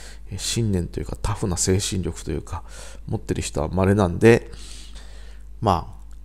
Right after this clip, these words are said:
一ヶ月、あるいはね、えー、長くても三ヶ月で達成可能な目標を与え続けて、えー、稼げるようになってもらうというサポートをしてるんで、そのためには第一段階としてこの五十取引というのがね、非常に、えー、意味もあるし、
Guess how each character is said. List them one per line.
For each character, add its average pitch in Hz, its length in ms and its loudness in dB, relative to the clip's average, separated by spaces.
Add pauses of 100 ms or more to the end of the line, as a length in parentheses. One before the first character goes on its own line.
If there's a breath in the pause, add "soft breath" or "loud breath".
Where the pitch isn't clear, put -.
(320)
一 - 100 -4
ヶ 104 120 6
月、 - 460 -4
あ 95 120 0
る 110 60 6
い 123 60 6
は 78 120 -2
ね、 101 300 -2
え - 580 -6
ー、 - 20 -6
長 90 200 0
く - 100 -8
て 127 100 2
も 127 80 2
三 101 220 2
ヶ 98 100 2
月 98 200 0
で 131 60 -4
達 110 200 2
成 90 240 4
可 92 140 -2
能 98 160 -2
な 131 100 2
目 104 100 0
標 76 300 -4
を 110 300 4 (340 loud breath)
与 - 260 2
え 87 40 4
続 - 260 -4
け 139 120 2
て、 165 500 4
え 95 60 4
ー、 - 20 -2
稼 - 280 0
げ 95 60 2
る 92 60 2
よ 85 60 2
う - 20 0
に 82 60 -2
な 87 40 2
っ - 60 -4
て - 100 -8
も 92 100 0
ら 85 80 4
う 78 80 0
と - 120 -10 (160)
い 123 60 -2
う 123 60 0
サ 120 160 -2
ポ - 140 -2
ー 123 60 2
ト - 100 -2
を - 20 0
し - 120 -6
て - 80 0
る - 100 -4
ん - 80 -8
で、 - 160 -8 (380 soft breath)
そ - 140 -4
の 120 60 0
た 135 120 4
め 135 100 2
に 104 60 2
は 87 80 2
第 95 180 4
一 - 140 -2
段 92 160 0
階 95 160 -2
と - 100 -8
し - 60 -8
て - 100 -2
こ 104 80 -4
の 82 80 -2
五 82 120 -4
十 82 120 -4
取 - 220 -4
引 - 280 -10 (200)
と - 80 -2
い 107 80 0
う 98 40 -4
の - 60 -6
が - 120 -10
ね、 92 200 -8 (100)
非 87 120 -6
常 82 180 -2
に、 - 160 -8 (240)
え - 300 -8 (340 soft breath)
ー、 123 60 0
意 - 20 2
味 101 140 2
も 73 160 0
あ - 40 0
る - 80 -2
し、 - 280 -4